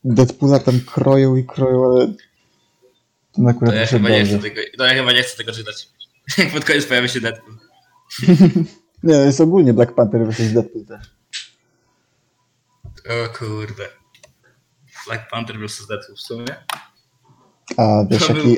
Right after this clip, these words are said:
Speaker 1: a wiesz, jaki jest lepszy, znaczy, może nie lepszy, ale wiesz jeszcze, jaki jest konflikt?
Speaker 2: Nie.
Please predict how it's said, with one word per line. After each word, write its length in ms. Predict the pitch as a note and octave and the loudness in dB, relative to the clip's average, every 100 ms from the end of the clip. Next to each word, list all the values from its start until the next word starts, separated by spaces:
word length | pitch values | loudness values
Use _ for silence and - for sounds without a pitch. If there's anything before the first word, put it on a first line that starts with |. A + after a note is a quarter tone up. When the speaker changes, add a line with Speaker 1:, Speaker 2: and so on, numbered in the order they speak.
| A2 | 4
Speaker 1:
a 80 | A#2+ | 2
wiesz, 160 | B2 | 2
jaki 180 | B2+ B2+ | 0 2
jest 180 | A2+ G#2+ | 0 2
lepszy, 540 | A2 - A2+ A2 A2 - - | -2 -2 0 2 0 -2 -6
znaczy, 200 | - B2 A2 G#2+ G2+ A2+ | -6 -4 -2 -2 -4 -8
może 200 | G#2 G#2 | -6 -2
nie 140 | G#2 | -2
lepszy, 280 | G#2 G#2 A2+ | -4 -8 -8
ale 140 | G2 | -8
wiesz 160 | G#2+ G#2+ | -6 -4
jeszcze, 260 | G#2+ - | -4 0
jaki 240 | A2 A2+ - | 0 -2 -8
jest 160 | G#2 | -8
konflikt? 460 | A2 G#2+ F3 G3+ - _ _ _ _ _ _ _ _ _ _ _ _ _ _ _ _ _ _ _ G2+ | -8 -6 -4 -6 -8 _ _ _ _ _ _ _ _ _ _ _ _ _ _ _ _ _ _ _ -14
Speaker 2:
Nie. 420 | G2+ G2+ C3 A3 | -10 -8 -8 -10